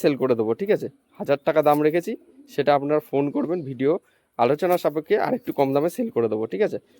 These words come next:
পায়রা দুটোর কোয়ালিটি দেখে নিন। এই যে এটা হচ্ছে নর, নরের আইস কোয়ালিটি, চোখ সাদা, আর এটা হচ্ছে মাদি, চোখ সাদা। স্ট্যান্ডিং কোয়ালিটিও আমি আপনাদের দেখিয়ে দিচ্ছি,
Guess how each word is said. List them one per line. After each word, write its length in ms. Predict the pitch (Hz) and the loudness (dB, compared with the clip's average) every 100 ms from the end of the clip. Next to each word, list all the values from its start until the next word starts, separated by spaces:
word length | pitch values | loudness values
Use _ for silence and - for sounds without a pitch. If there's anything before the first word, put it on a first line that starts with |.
| _ _ - | _ _ 0
পায়রা 160 | 127 135 | 2 2
দুটোর 200 | 147 160 | 0 0
কোয়ালিটি 260 | 131 131 131 120 | 0 -2 -2 -4
দেখে 160 | 110 110 | -2 -4
নিন। 120 | 110 | -4
এই 60 | 117 | -4
যে 60 | 113 120 | -2 -2
এটা 100 | 131 | -2
হচ্ছে 160 | 127 143 127 | -4 -4 -2
নর, 140 | 147 - _ _ _ _ _ 117 | -2 -4 _ _ _ _ _ -8
নরের 300 | 117 123 120 | -4 0 0
আইস 140 | 120 - | 0 -2
কোয়ালিটি, 320 | 135 131 143 185 _ - | -4 -2 -2 -6 _ -6
চোখ 140 | 123 - | -6 -2
সাদা, 220 | 131 127 175 _ _ _ _ _ _ _ _ _ _ _ _ _ _ _ _ _ _ _ _ - | 0 2 0 _ _ _ _ _ _ _ _ _ _ _ _ _ _ _ _ _ _ _ _ -6
আর 140 | 131 120 | 2 4
এটা 100 | 123 127 | 4 2
হচ্ছে 160 | - 127 | 0 0
মাদি, 220 | 113 101 - - | 0 -2 -8 -6
চোখ 120 | 127 - | -4 -2
সাদা। 200 | 104 95 _ - - | -2 -4 _ -20 -4
স্ট্যান্ডিং 280 | 143 131 143 | 0 2 4
কোয়ালিটিও 340 | 147 151 180 208 | 4 6 6 6
আমি 100 | 165 139 | 6 4
আপনাদের 280 | 131 139 127 | 4 0 0
দেখিয়ে 220 | 117 120 110 | -2 -2 -8
দিচ্ছি, 200 | - | -10